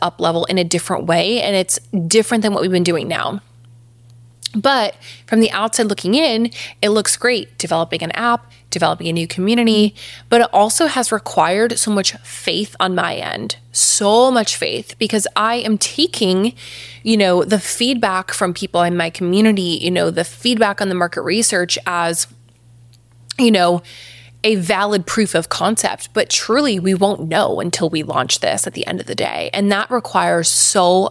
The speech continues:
much faith and trust and just being extremely resilient. So that's the first thing that I've just noticed with founders that ju-, just continuously grow is that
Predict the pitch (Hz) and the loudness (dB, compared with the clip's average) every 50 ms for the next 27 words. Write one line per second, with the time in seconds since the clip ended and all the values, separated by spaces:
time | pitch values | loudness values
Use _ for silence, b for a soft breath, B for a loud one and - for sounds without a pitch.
0 | - - 196 190 185 185 - - - - 170 170 170 - - - 170 160 - - | -2 0 0 0 0 0 -2 -4 -2 -2 -2 -2 -4 -4 -6 -4 -2 -2 -2 -2
1 | - - - 208 269 370 - - - - - - B B B B B B B B | -2 -2 0 0 0 0 0 0 0 0 0 -2 B B B B B B B B
2 | B B B 220 214 202 196 175 165 214 208 208 208 - - - - - - - | B B B 2 2 2 2 0 2 2 2 2 2 0 0 0 2 2 2 2
3 | - - 185 180 180 175 175 175 170 156 160 165 160 156 160 160 160 165 160 151 | 0 -2 -2 0 0 0 0 0 -2 -2 -2 -4 -4 -2 -2 -4 -4 -2 -2 -2
4 | 165 165 - - - - 240 247 254 302 - - 403 370 - - 226 214 208 - | -2 -2 -2 -2 0 2 2 2 0 0 0 0 0 0 2 2 0 0 2 0
5 | 226 208 196 180 180 175 - 185 - - 180 170 165 180 175 - - 175 160 170 | 0 2 2 0 0 -2 -2 -2 -2 0 0 0 0 0 -2 0 2 2 2 2
6 | - - - 175 170 170 175 175 175 - 175 170 - 190 - - - - 208 170 | 2 -2 -2 -2 0 2 2 0 2 0 -2 -4 -4 -4 -2 -4 -2 -2 -2 0
7 | - 185 170 - - - 180 - - 214 208 208 196 - - 180 175 - 175 165 | 0 0 -2 -2 -4 -4 -4 0 2 2 2 2 2 2 0 -2 0 2 2 2
8 | 170 180 202 214 - 202 - - 185 170 170 170 - - | 4 4 4 2 2 0 0 -2 0 0 0 -2 -4 -8